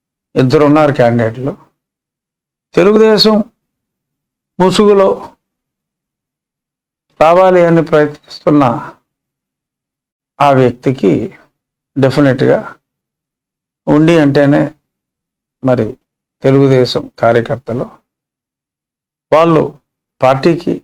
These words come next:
లాయల్గా ఉంటారు. తెలుగుదేశం ముసుగులో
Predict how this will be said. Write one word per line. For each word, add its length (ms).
లాయల్గా 460
ఉంటారు. 380
తెలుగుదేశం 640
ముసుగులో 560